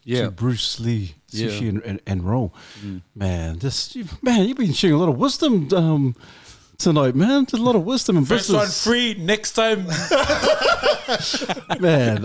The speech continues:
Speaker 2: oh, man, Bruce, I, I, I love it. I think we could, we could carry on for,
Speaker 3: Yeah.
Speaker 2: for, for hours, Bruce.
Speaker 1: Oh, really?
Speaker 2: Yeah. No, no, oh, but hey, um, 'cause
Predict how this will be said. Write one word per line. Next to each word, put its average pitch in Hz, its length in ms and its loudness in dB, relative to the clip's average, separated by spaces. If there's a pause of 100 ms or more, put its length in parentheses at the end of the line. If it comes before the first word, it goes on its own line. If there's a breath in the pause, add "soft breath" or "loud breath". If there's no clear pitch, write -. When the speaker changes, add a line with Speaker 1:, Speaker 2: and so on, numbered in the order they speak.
Speaker 2:
oh, - 320 0
man, 190 180 2
Bruce, 220 300 2
I, 123 180 -6
I, 147 120 -2
I 156 60 0
love 151 180 2
it. 113 140 -6
I 143 120 4
think 151 180 2
we 147 80 0
could, 127 160 0
we 135 60 2
could 127 160 -2
carry 131 180 4
on 117 120 2
for, 113 180 -8
Speaker 3:
Yeah. 156 80 -6
Speaker 2:
for, 120 200 -6
for - 200 -10
hours, 131 320 -2
Bruce. 98 400 -2
Speaker 1:
Oh, 151 160 0
really? 143 380 -2
Speaker 2:
Yeah. 151 400 2 (180)
No, 196 160 2
no, 294 140 0
oh, 170 60 2
but 165 160 4
hey, 190 140 4 (220)
um, 139 320 2
'cause 127 180 -2